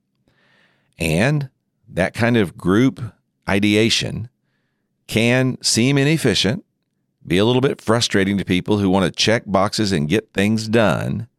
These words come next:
but actually does lead to some breakthrough kind of decision-making and some breakthrough kind of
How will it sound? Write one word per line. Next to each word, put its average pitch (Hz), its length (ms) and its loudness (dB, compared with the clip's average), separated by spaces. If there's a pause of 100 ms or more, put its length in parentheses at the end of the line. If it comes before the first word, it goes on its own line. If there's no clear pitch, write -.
(720)
but 82 200 0
actually 139 600 0
does 107 520 0
lead 82 640 0
to - 120 -8
some 71 300 -2
breakthrough 104 840 0
kind 98 520 -2
of 82 140 0
decision-making 73 1000 -2
and 78 160 -4
some 65 260 -4
breakthrough 98 720 -2
kind 90 540 -2
of 76 380 -2